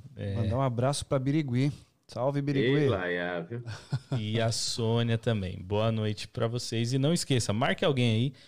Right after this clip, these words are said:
Speaker 1: que aí essa pessoa, ela recebe a notificação e ela passa
Speaker 3: Tô com uma ovelhinha
Speaker 1: a abrir
Speaker 3: aqui,
Speaker 1: ali.
Speaker 3: Marta Freitas, professora Marta Freitas, família fiel.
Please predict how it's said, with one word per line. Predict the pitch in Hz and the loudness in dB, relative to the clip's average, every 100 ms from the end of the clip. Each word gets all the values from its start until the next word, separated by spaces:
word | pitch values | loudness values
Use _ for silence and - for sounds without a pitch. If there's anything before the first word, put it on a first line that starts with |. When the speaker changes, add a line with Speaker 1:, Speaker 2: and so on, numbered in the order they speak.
| _ | _
Speaker 1:
que | - | 0
aí | 131 127 | 2 4
essa | 127 143 | 2 0
pessoa, | 143 131 127 123 131 - | -2 0 0 2 0 0
ela | 131 151 | 0 0
recebe | 151 185 - 117 110 123 | 0 -2 0 2 2 2
a | 123 | 0
notificação | 123 - - 107 - 107 | -2 -6 -4 -4 -2 -4
e | 107 | -2
ela | 107 110 | -2 -2
passa | - 104 - 107 | 0 0 0 -2
Speaker 3:
Tô | 117 | -2
com | 117 | -2
uma | 139 139 | 0 2
ovelhinha | 135 131 117 120 | 4 4 4 4
Speaker 1:
a | 107 | 2
abrir | 110 | 2
Speaker 3:
aqui, | 98 98 101 | 2 2 2
Speaker 1:
ali. | |
Speaker 3:
Marta | 92 123 117 107 | 2 0 -2 -4
Freitas, | - 117 135 151 147 123 | 0 2 4 2 0 -4
professora | - 117 110 - 127 110 | -2 -4 -4 -2 0 0
Marta | 107 110 107 101 | 0 -2 -4 -8
Freitas, | - 104 123 139 135 120 - | -4 0 2 2 0 -4 -4
família | - 101 117 110 95 | -4 -2 0 0 -2
fiel. | - 92 101 120 139 135 | -4 0 2 2 0 -4